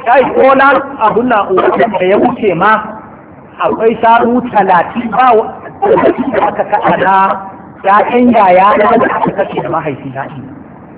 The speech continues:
An taso da wasu su an kaɗa su, an kore su. Nan kusanci ma suka zo kiwo su ma an kaɗa su. Dajin ma a je a yi feshi na poison, shanu su ci duka ɗaruruwa sun mutu. Sai inda suke shan ruwa a yi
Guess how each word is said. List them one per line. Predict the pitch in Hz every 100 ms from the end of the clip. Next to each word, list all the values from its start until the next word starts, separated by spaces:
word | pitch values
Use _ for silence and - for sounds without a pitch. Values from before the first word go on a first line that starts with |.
| - -
An | - 247 196
taso | 202 202 202
da |
wasu | - 214 214 214
su | 190
an | 185
kaɗa | 151 214 - 180
su, | 143 - - - - -
an | 175
kore | - 190 165 135
su. | - - - -
Nan | 220 285
kusanci | 226 214 220 -
ma | 226 220
suka | 240 202
zo | 180 180
kiwo | 196 160
su | 170
ma | 220
an | 208 180
kaɗa | 208 - 131
su. | - - - - - - - - -
Dajin | 196 262 277 226
ma | 240
a | 240 190
je | 254
a | 202 208
yi | 214
feshi | 220 175 - 214 196 - - - - - - - - - - -
na | - -
poison, | 233 202 151 123 - - -
shanu | 208 240 240
su | 220 -
ci |
duka | 175 - 180
ɗaruruwa | 156 - 202 202 208 202 -
sun | 156
mutu. | 160 156 - - - - - - - - - -
Sai | 254 302
inda | 285 285
suke | - 226 202
shan | 247 196
ruwa | 196 180
a |
yi | 202